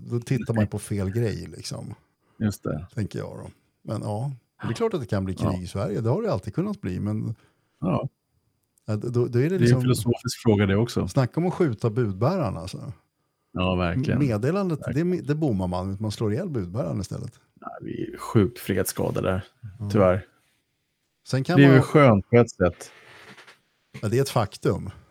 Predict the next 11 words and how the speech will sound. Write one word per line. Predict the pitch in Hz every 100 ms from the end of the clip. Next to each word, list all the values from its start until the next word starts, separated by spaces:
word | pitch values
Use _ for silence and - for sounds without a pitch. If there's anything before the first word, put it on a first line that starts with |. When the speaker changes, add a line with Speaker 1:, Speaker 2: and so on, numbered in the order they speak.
| _ - - - - - - -
Speaker 2:
Det | 131
är |
ett | -
faktum, | 101 214 120 95
ja. | 80 87 95 -
Verkligen. | 104 90 - 117 95
Speaker 1:
Ja. | 131 95 - _ _
Och, | 143
och, | 127 127 120
och, | 117 123 139 127
och, | 123